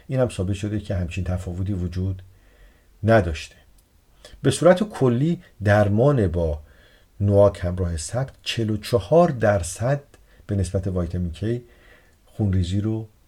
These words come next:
کم کرده. به همین دلیل یوروپیان سوسایتی آف کاردیولوژی گفته که در بیماران کرونیک کرونری سیندروم دادن یک نواک به نسبت ویتامین کی همراه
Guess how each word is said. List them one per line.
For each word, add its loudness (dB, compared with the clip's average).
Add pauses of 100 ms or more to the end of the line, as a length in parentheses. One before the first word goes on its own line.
(120)
کم -2
کرده. -8
به 4
همین 4
دلیل 4
یوروپیان 0
سوسایتی -4
آف -2
کاردیولوژی -4 (240)
گفته 0
که 2
در 4
بیماران -2
کرونیک 2 (220)
کرونری 0
سیندروم -2 (880)
دادن 2
یک 0
نواک 2
به -2
نسبت -4
ویتامین -4
کی -2 (520)
همراه -2